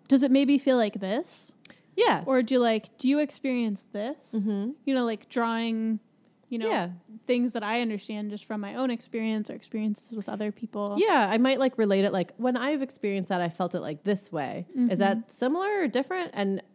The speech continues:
Speaker 2: I've usually found that, like, if it's different, it gives them a jumping off base of going, "No, that's not right," but it helps me clarify, like, "Oh, but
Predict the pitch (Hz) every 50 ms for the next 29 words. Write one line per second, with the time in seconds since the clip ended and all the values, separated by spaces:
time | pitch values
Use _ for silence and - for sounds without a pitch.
0 | _ _ - - 214 220 208 185 208 240 262 - 277 254 208 - 202 196 196 190
1 | 185 175 - 165 160 160 160 - - - 190 170 190 170 - - 294 330 - 262
2 | 240 226 220 - - 202 196 202 185 185 202 185 180 165 - 196 180 175 185 180
3 | 180 175 180 - - 175 170 165 - 165 160 - 165 160 160 160 160 165 - _
4 | _ _ _ _ _ - 220 226 202 208 202 208 220 208 202 - - 175 180 180
5 | 190 214 214 - 196 170 170 160 185 - - - 185 175 165 - - 190 170 165
6 | 165 - - 160 160 160 156 151 151 - - _ - 311 277 220 190 175 165 190
7 | 170